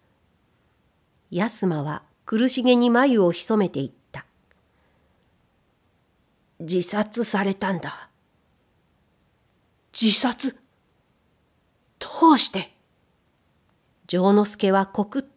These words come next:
と喉で音をさせて、「どんなふうに自殺したんだ？」「大瀬川の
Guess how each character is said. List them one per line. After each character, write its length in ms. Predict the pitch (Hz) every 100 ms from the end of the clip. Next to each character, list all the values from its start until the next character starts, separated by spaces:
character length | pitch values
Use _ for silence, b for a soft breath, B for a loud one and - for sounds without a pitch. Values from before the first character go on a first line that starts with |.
| -
と 140 | 214
喉 260 | 208 240 220
で 140 | 170
音 300 | 165 165 226
を 60 | 175
さ 140 | -
せ 160 | 147 151
て、 200 | - 139 _ _ _ _ _ _ _ _ _ _ _ _ _ _ _ _ _ _ _ _
「ど 160 | 285 226
ん 60 |
な 100 | 202
ふ 100 | 180
う 60 | 190
に 120 | 175
自 120 | 170
殺 260 | 190 190 208
し 80 | -
た 140 | 208
ん 60 | 170
だ？」 160 | - _ _ _ _ _ _ _ _ _ _ _ _ _ _ _ _ _ _ _ _ _ _ _ _
「大 260 | - 208 226
瀬 200 | 233 240
川 260 | 196 160 143
の 220 | 143